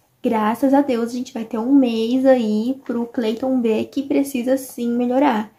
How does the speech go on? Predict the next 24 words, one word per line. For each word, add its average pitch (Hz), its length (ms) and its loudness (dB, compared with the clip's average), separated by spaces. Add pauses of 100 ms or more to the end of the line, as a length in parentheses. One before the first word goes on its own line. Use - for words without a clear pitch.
(320)
É 202 60 -8
como 226 240 -2
se 254 100 -10
o 247 40 -8
Santos 247 280 -8
não 240 100 -6
tivesse 233 300 -10
se - 140 -12
preparado 247 560 -2
pra 311 140 -2
esse 285 180 0
jogo 233 220 -4
contra 226 280 -10
o 226 40 -10
São 220 180 -8
Paulo, 196 420 -4
né? 196 220 -2 (460)
Como 226 260 0
se 254 140 -4
ach-, 247 340 -8 (140)
é, 214 420 0 (140)
eu 240 160 2
citei 262 340 0
pra, 269 180 0